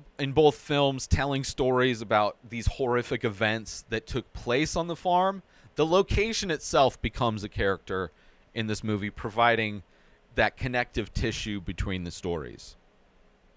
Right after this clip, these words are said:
I also love how both films include this rebellious outlaw nature of film, the idea of that film can be, quote unquote, dangerous, showing how porn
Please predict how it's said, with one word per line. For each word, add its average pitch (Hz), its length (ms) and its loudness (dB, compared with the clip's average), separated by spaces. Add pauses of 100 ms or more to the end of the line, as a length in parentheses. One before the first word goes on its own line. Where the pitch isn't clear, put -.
(840)
I 151 120 6
also 196 200 4
love 160 260 10
how 147 120 2
both 139 300 6
films 127 600 0 (360)
include 135 640 0
this 120 260 -2
rebellious 120 800 2
outlaw 117 520 0
nature 110 580 -4
of 127 220 -4
film, 147 480 -6 (1200)
the 117 160 -4
idea 123 800 2 (100)
of 123 480 2 (720)
that 120 260 0
film 123 400 -4
can 113 220 -6
be, 107 220 -2 (280)
quote 117 160 -2
unquote, 110 380 -2
dangerous, 127 880 -4 (920)
showing 143 440 2
how 120 300 2
porn 131 720 2